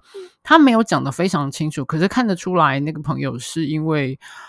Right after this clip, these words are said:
呃，不当的管教跟处罚，然后后来可能有生病，因为那个时候原住民很多是被肺结核，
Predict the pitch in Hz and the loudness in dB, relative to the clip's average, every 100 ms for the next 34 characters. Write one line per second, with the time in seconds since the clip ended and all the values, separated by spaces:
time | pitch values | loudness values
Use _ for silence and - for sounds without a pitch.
0 | - _ 165 156 147 156 156 - 190 156 | -20 _ 2 4 4 -2 -2 2 2 2
1 | 147 135 135 - 135 127 165 156 160 156 | -2 -4 -4 -2 0 0 0 0 -2 -4
2 | 120 98 - - - 131 170 - 185 147 | -8 -8 -6 -4 -2 -2 0 4 6 6
3 | 127 160 127 117 117 - 139 131 - 147 | 2 -2 -2 -4 -4 -6 -6 -6 -4 -2
4 | 185 220 214 165 165 147 135 165 147 127 | 0 0 0 0 0 0 -2 -2 -2 -4
5 | 135 135 143 - 139 127 123 147 143 240 | -6 -6 -6 -6 -6 -6 -6 -4 -4 -6
6 | 127 113 - | -10 -12 -16